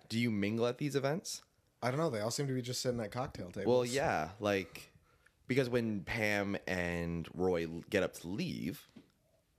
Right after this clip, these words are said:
Speaker 1: Ryan turns to Jim being like, "Are you leaving? Um, or are you still eating here or whatever?" And Jim's like, "Yeah, I
Speaker 2: Mm-hmm.
Speaker 1: gotta eat somewhere," kind of thing, and orders food. And then by the time Pam comes back, Jim has
Speaker 2: Jim
Speaker 1: his food already.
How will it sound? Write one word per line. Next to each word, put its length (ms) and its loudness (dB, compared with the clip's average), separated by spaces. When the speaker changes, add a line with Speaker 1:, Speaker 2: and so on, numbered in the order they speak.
Speaker 1:
Ryan 360 2
turns 280 -2
to 60 -8
Jim 200 0
being 140 -2
like, 120 -4
"Are 60 -8
you 140 -2
leaving? 340 0
Um, 580 -2
or 120 6
are 20 4
you 120 -2
still 220 -2
eating 220 0
here 160 2
or 60 2
whatever?" 380 -2
And 280 0
Jim's 180 -4
like, 120 -10
"Yeah, 180 -8
I 60 -4
Speaker 2:
Mm-hmm. 140 -2
Speaker 1:
gotta 180 2
eat 140 -4
somewhere," 440 0
kind 160 -2
of 60 -4
thing, 240 -2
and 180 -4
orders 300 -2
food. 320 -2
And 120 2
then 120 2
by 120 4
the 100 -4
time 760 0
Pam 280 0
comes 280 -6
back, 600 -2
Jim 160 2
has 140 2
Speaker 2:
Jim 100 2
Speaker 1:
his 100 -6
food 200 0
already. 360 -4